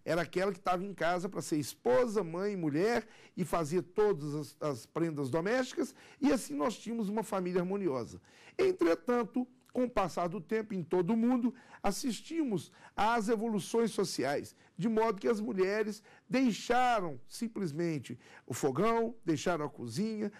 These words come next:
deixaram as prendas domésticas para se lançarem, como de direito, às mais diversas carreiras profissionais,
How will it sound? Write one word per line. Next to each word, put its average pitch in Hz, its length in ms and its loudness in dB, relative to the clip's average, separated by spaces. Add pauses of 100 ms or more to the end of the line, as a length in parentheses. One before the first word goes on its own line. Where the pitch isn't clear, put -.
(160)
deixaram 180 580 0
as 160 140 -8
prendas 208 400 0
domésticas 190 580 -2 (340)
para 240 200 0
se - 120 -4
lançarem, 220 680 0 (180)
como 180 200 -2
de 156 120 -2
direito, 220 580 2 (320)
às 233 460 0
mais 233 400 0
diversas 202 500 0
carreiras 214 560 0
profissionais, 202 800 -2